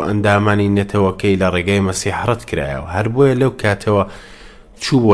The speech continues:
لای نەتەوەکانی تر، چونکە نیعمەتی ڕزگارکردن لە خوداوە بۆ نەتەوەکان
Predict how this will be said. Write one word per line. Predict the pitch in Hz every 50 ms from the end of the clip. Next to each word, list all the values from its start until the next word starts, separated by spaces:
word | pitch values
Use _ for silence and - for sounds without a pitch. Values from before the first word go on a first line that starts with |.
| 98
لای | 101 104 104 101 95
نەتەوەکانی | 95 - 98 92 92 90 - 104 101 98 95 92 90
تر، | - 101 90 -
چونکە | - - 92 - - 107 104 104
نیعمەتی | 104 - - 101 113 120 120 - 139 123
ڕزگارکردن | 127 117 113 113 120 110 110 107 104 - 110 101 104 117 110 113 110 107 101
لە | 98 95 -
خوداوە | - 107 98 104 101 98 95 92 90 87
بۆ | 92 92 92
نەتەوەکان | 92 92 - 95 92 90 90 - 95 92